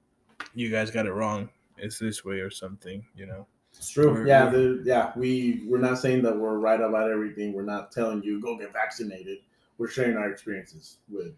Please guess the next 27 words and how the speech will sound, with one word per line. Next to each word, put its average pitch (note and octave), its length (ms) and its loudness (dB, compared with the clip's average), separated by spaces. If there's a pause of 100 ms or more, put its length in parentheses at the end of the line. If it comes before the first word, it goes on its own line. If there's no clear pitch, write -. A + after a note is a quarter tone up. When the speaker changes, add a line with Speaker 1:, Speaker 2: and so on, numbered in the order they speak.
(340)
Speaker 2:
with A2 180 -10
you E2 60 -18
guys. - 480 -18
Speaker 1:
And B2 160 -10
that's A2 260 -6
it. C3+ 240 4
I A2+ 60 -2
mean, A2 360 -2 (1700)
any A2+ 120 -6
last, A2 340 -4 (220)
last A#2 220 -10
thoughts? A#2+ 420 -6 (400)
Speaker 2:
No, D#3+ 420 4
just, C3 320 -2
uh, A2 500 6 (920)
yeah, B2+ 300 2 (220)
keep C3 240 -2
on C3+ 160 4
doing C3+ 240 4
your B2+ 140 2
thing. D3 420 6
Let A#2+ 200 4
us A#2+ 180 0
know. C3+ 460 2 (540)
Give A#2+ 160 0
us A2+ 140 -2
a, A2 440 2